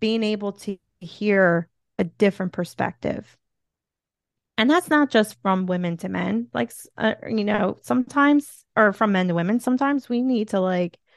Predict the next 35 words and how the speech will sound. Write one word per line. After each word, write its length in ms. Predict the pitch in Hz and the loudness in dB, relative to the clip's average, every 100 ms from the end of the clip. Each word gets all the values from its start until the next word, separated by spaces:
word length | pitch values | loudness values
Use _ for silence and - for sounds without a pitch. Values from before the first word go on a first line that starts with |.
| _ _ _ _ _ _ _ - | _ _ _ _ _ _ _ -2
listen 380 | 196 202 208 208 | -2 0 -2 2
to 120 | 214 | 2
it 80 | 214 | 2
from 200 | 240 247 | 0 2
a 40 | |
ma-, 200 | 269 285 - | 2 0 -2
a 120 | 269 | -4
male's 400 | 294 311 277 - | -2 -2 -4 -10
perspective 680 | - 180 - - - 226 214 | -10 -10 -8 -10 -4 -2 0
as 180 | 247 - | 0 0
well. 340 | 233 - - _ _ _ | 0 0 -6 _ _ _
You 160 | - 202 | -4 0
know, 120 | 208 | 0
so 160 | 214 247 | 2 2
I 60 | |
think 180 | 247 302 | 2 0
it 120 | 302 | 0
can 140 | 302 277 | 2 4
go 180 | 262 | 4
both 360 | 226 220 254 - | 6 6 4 2
ways. 580 | 220 339 226 - - - _ - _ - | -2 -2 -6 -10 -14 -20 _ -20 _ -2
It's 240 | 208 - | -2 -2
being, 640 | - 247 254 254 240 226 - - | 2 4 6 6 4 0 -8 -12
having 360 | 208 240 254 262 | -2 0 2 2
that 200 | 226 - | 2 0
grace 580 | 196 214 202 - - - _ _ | 0 2 2 -4 -14 -20 _ _
for 140 | - 196 | -4 0
that 280 | 190 170 - | 2 0 0
person 580 | 185 180 202 180 185 | 0 0 -4 -6 -4
that 260 | 196 190 - - | -2 -2 -4 -6
comes 280 | 202 202 | -4 -2
from 240 | - 190 185 | -2 -4 -2
a 100 | 175 | -4
different 380 | - 196 196 185 | -2 -2 -2 -6
part 460 | - 190 185 185 | -2 0 0 -2